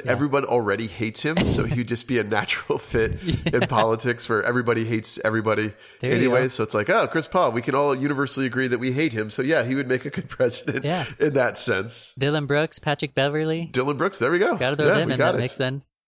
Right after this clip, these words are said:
Speaker 2: <laughs> Uh, so that's our top three for the week. Ronnie, I got a couple other little things I wanna talk to you about real quick if
Speaker 1: All
Speaker 2: you,
Speaker 1: right.
Speaker 2: if you got some time.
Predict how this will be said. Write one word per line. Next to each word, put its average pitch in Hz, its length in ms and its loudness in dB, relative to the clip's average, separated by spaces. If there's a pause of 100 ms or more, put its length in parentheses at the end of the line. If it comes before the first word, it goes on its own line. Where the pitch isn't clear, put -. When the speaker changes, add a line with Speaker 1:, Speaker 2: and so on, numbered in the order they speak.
Speaker 2:
<laughs> - 1300 -2 (1120)
Uh, 143 160 4
so 147 120 0
that's 262 140 4
our 233 80 4
top 185 300 0
three 151 260 4
for 147 260 0
the 143 80 2
week. 135 320 -2
Ronnie, 160 200 2
I 156 60 2
got 156 120 2
a 139 40 2
couple 160 520 -2
other 147 220 2
little 135 200 2
things 135 300 -4
I 131 60 4
wanna 120 300 2
talk 123 260 -2
to - 80 -4
you 131 40 2
about 120 220 2
real 120 120 0
quick 131 240 -4
if 120 80 -6
Speaker 1:
All 190 80 2
Speaker 2:
you, 160 80 2
Speaker 1:
right. - 100 -10
Speaker 2:
if - 80 -6
you 131 80 -2
got 131 180 2
some 120 100 -6
time. 139 360 0